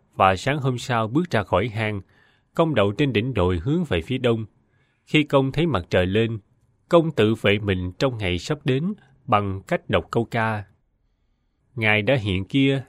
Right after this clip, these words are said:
đấng toàn tri." Sau đó, công đi kiếm mồi.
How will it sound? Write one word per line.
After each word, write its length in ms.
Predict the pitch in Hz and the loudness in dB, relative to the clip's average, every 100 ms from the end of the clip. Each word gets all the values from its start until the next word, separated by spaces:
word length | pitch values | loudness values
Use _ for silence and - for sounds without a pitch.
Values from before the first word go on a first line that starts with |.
| - | -4
đấng 240 | 131 165 202 | -2 0 0
toàn 260 | 95 82 82 | -2 -2 -2
tri." 300 | 117 113 101 _ _ _ _ - _ _ - | -2 -2 -6 _ _ _ _ -20 _ _ -20
Sau 260 | - - 120 | -6 0 2
đó, 300 | 113 117 160 - | 2 0 -2 -2
công 200 | 117 110 | -2 -2
đi 100 | 104 | -4
kiếm 280 | 139 151 | -2 -2
mồi. 280 | 110 90 78 | 0 0 -2